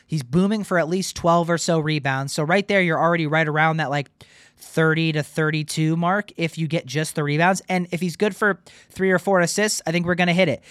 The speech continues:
If he gets more than twenty points, we're almost guaranteed to hit this, um,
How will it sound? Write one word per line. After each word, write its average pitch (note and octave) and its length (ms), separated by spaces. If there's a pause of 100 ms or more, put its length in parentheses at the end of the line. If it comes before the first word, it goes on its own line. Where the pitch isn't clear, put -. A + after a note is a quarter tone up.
(140)
If E3 140
he F#3 80
gets F#3 180
more E3 220
than F#3 120
twenty F#3 280
points, F3 360
we're E3 160
almost D#3 320
guaranteed D3+ 500
to C3+ 60
hit A#2 200
this, - 420
um, C3+ 340